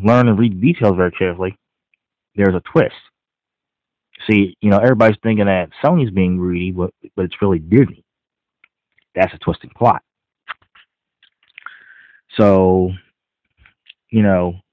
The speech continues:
Sony has the upper hand, you know, because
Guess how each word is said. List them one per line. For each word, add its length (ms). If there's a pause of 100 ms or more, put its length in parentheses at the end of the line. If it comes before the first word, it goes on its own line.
(1400)
Sony 300
has 160
the 140
upper 180
hand, 380 (260)
you 140
know, 100
because 560